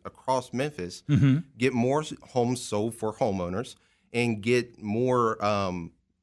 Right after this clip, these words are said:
Speaker 1: you know, jobs for real estate agents." You
Speaker 2: Right.
Speaker 1: know, because at the end of the day, when you're dealing with million-dollar houses, you don't want a inspection to occur and then find out they need a
Speaker 2: Right.
Speaker 1: new roof and have that hiccup.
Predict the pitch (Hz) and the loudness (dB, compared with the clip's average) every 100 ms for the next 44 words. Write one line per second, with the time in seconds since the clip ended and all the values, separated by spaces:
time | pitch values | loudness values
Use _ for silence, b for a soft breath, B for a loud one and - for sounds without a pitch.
0 | _ 131 131 120 104 104 120 151 135 - | _ -4 0 2 0 0 2 2 0 -4
1 | - - 117 117 170 190 - 85 85 80 | -16 -6 -2 -2 -2 -4 -8 -6 -8 -10
2 | - - 120 127 113 110 B B 135 170 | -16 -8 2 4 4 0 B B -2 0
3 | 156 180 185 165 143 123 131 123 139 185 | 2 0 0 0 2 2 2 2 0 2
4 | 156 135 110 95 98 127 127 117 104 92 | 2 2 2 0 2 2 2 2 2 2
5 | 107 107 113 104 - b b 143 180 147 | 0 0 -2 -6 -8 b b 0 2 2
6 | 113 110 123 120 107 - 110 107 101 95 | 0 0 2 2 0 -4 -2 0 0 -4
7 | - b b - 113 - 147 - 113 104 | -8 b b -8 -6 0 0 0 0 0
8 | 92 - 107 101 95 - 110 110 110 101 | 0 0 0 0 -2 -6 -2 0 0 0
9 | - 127 117 113 104 104 117 123 113 117 | 2 2 4 0 0 -2 0 2 2 2
10 | 110 120 110 - 113 101 104 135 113 104 | 0 0 -2 -6 -4 -4 -2 0 2 0
11 | 82 127 120 92 - | -2 -4 -4 -4 -8